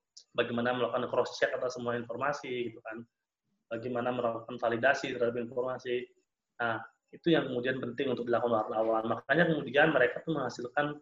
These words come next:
karya yang monumental yang buat seorang presiden Amerika pada waktu mundur. Itu kan jadi salah satu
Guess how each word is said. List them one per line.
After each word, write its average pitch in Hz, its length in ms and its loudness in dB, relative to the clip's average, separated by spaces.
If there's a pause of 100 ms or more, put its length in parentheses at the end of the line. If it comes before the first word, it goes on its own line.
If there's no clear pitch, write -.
(140)
karya 127 400 2
yang 123 160 -2
monumental 120 360 -6
yang 120 200 2
buat 135 160 2
seorang 120 320 0
presiden 185 400 2
Amerika 139 480 0
pada - 160 2
waktu - 320 -8 (720)
mundur. 120 420 0
Itu 127 140 -6
kan 143 80 -6
jadi 120 100 -6
salah 117 160 0
satu - 380 -8